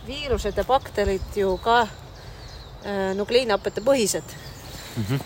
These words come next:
Speaker 1: Ehk siis, kui me nii-öelda, me valmistame nendest puukidest, no ma nimetan seda puugikompotiks või puugismuutiks. Et lihtsalt sihuke lahus, kus kõik, mis, äh, on olnud puugi sees,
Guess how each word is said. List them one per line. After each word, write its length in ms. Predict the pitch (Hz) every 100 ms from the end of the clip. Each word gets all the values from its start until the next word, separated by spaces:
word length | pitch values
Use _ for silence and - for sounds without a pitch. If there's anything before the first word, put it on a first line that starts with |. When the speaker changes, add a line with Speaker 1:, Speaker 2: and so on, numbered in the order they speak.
| -
Speaker 1:
Ehk 100 | 202
siis, 240 | - 202 -
kui 240 | - 208
me 160 | 202 202
nii-öelda, 380 | 214 208 190 196
me 120 | 196
valmistame 600 | 247 277 240 - 202 208
nendest 320 | 202 196 190 -
puukidest, 600 | 247 - 208 208 196 - - - - -
no 100 | 208
ma 80 | 220
nimetan 440 | 247 294 226 202
seda 220 | 196 196 196
puugikompotiks 1000 | 233 233 226 214 202 190 233 220 190 -
või 60 | 180
puugismuutiks. 840 | 220 214 202 226 214 - - - - - - - - - -
Et 120 | 170 - 208
lihtsalt 300 | 202 190 185
sihuke 540 | 202 - 233 196 196
lahus, 380 | 247 339 311 -
kus 500 | 220 208 - - -
kõik, 360 | 277 294 - 226
mis, 400 | 208 - - 214
äh, 240 | 202 202
on 140 | 202 214
olnud 480 | 226 247 208 185 -
puugi 300 | - 240 202
sees, 420 | 185 427 403 -